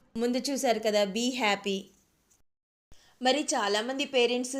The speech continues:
సాల్వ్ చేస్తారు కదా, మీరు అందరికీ గిఫ్ట్స్ ఇస్తారా అంటే, "ఉన్నంతవరకు ఇస్తాము" అని చెప్పారు అక్కడ పిల్లలు. వాళ్ళ ఎఫర్ట్‌కే ఫుల్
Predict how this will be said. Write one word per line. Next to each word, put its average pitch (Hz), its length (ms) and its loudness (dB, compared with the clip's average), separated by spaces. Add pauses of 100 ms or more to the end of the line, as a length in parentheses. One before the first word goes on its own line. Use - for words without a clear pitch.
(120)
సాల్వ్ 214 320 2
చేస్తారు 254 420 -2
కదా, 233 240 2
మీరు 240 200 2
అందరికీ 226 340 -2 (100)
గిఫ్ట్స్ 240 280 -4
ఇస్తారా 220 420 4 (160)
అంటే, 208 280 -6 (460)
"ఉన్నంతవరకు 269 720 4
ఇస్తాము" 247 420 4 (100)
అని 262 180 -2
చెప్పారు 220 420 4
అక్కడ 247 160 -2 (120)
పిల్లలు. 208 320 2 (1080)
వాళ్ళ 220 200 4 (340)
ఎఫర్ట్‌కే 233 560 -2
ఫుల్ 220 360 -4